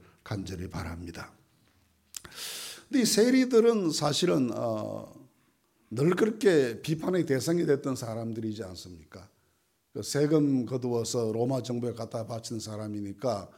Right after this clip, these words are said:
그 세금 거두어서 자기 나라 하는 일에 쓰면 얼마나 좋은 일 하는 것이고 나라 발전에 기여하는 것인, 거두어서 로마에 갖다 바치는 사람들이고 또 그 과정에서 더 많이 거두어서 자기가 착복하는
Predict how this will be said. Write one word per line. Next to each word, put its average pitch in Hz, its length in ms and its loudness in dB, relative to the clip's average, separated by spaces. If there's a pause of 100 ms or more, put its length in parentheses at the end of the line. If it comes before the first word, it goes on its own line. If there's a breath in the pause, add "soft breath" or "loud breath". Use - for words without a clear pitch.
(360 soft breath)
그 185 80 -2
세금 170 400 4
거두어서 139 760 0
자기 131 300 -2
나라 127 640 0 (300)
하는 127 340 -2
일에 120 280 -2 (280 loud breath)
쓰면 131 320 -4
얼마나 123 480 -2 (140)
좋은 135 320 0
일 127 180 0
하는 120 220 -4
것이고 113 420 -4
나라 117 300 -2
발전에 117 380 -4
기여하는 113 400 -4
것인, 110 280 -8 (300 loud breath)
거두어서 175 520 2
로마에 139 380 4
갖다 127 320 0
바치는 123 380 -2
사람들이고 110 880 -4 (460 soft breath)
또 165 120 6
그 175 160 6
과정에서 147 540 4
더 143 180 4
많이 135 360 4
거두어서 135 680 4
자기가 117 520 -4
착복하는 120 720 -8